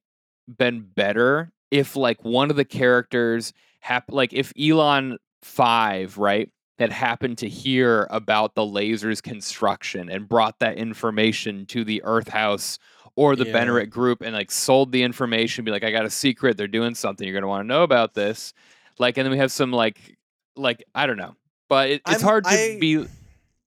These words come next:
Speaker 2: I still don't think they should have done it at all because it's just Quiet Zero, but bigger,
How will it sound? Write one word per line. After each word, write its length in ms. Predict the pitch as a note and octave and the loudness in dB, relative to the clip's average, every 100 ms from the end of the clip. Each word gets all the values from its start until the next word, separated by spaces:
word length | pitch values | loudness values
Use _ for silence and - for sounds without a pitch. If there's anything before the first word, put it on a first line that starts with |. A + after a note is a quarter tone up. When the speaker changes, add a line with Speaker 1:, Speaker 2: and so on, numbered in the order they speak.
| _ - _ _ - | _ -20 _ _ -10
Speaker 2:
I 200 | E3+ G#3+ | -8 -4
still 340 | - - G#3 | -4 -2 -2
don't 240 | F3+ E3+ E3 | -2 -4 -4
think 160 | D#3+ | -6
they 80 | D3 | -4
should 220 | C#3 D3+ | -4 -6
have 80 | B2+ | -4
done 180 | B2+ A#2+ | -4 -4
it 100 | A2+ | -2
at 120 | A2+ | -2
all 240 | G#2+ A2 A#2 | 0 0 -4
because 360 | C#3 - D3 | -6 -2 -2
it's 220 | D#3 - | -2 -6
just 460 | - F3 F3 - - | -6 0 0 -2 -4
Quiet 400 | E3 D3 C3+ A#2 | 0 2 2 -4
Zero, 480 | A#2+ A#2+ A2+ G#2+ - | -4 -2 0 -2 -4
but 200 | A2+ - | -8 -6
bigger, 420 | G#2 G2 - - | -10 -10 -14 -20